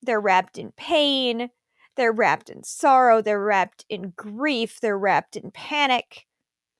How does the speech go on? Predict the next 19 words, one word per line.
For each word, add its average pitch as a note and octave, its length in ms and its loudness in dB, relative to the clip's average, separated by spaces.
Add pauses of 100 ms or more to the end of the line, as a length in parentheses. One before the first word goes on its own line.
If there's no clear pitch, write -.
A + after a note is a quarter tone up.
(300)
We C4 140 -8
try D#4+ 380 2
to G#4 80 -2
push E4 400 -4
these C4+ 260 -4
gifts A#3+ 340 -4
away G3+ 640 0 (1160)
because A#3+ 220 -10
we B3 100 -8
feel C#4+ 300 -4
they're D4 160 -6
supposed A#3 400 -10
to A#3 80 -20
be A#3 80 -8
bad A3+ 380 -6
based A3+ 260 -6
on G#3 140 -8
the F#3+ 80 -10
wrapping. F3+ 600 -14